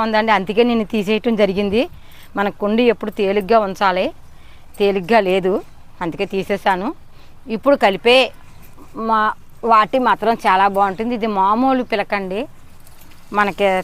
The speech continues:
తోటలో మనకి ఎకరం అరటి తోట వేసామండి. మనకి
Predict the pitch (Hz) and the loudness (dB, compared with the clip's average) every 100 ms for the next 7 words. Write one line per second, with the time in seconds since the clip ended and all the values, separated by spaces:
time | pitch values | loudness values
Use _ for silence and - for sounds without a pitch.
0 | - 190 185 208 226 226 214 202 196 185 | 4 4 4 2 4 4 0 -4 -2 -2
1 | 180 - - - - - - - - 185 | -2 -10 -20 -20 -20 -20 -20 -20 -10 -2
2 | 190 214 208 190 202 202 247 226 226 202 | 0 2 2 2 0 0 2 2 2 2
3 | 214 208 196 196 254 392 - - - - | 2 2 2 2 2 0 -12 -14 -16 -16
4 | - 196 196 | -8 -6 -4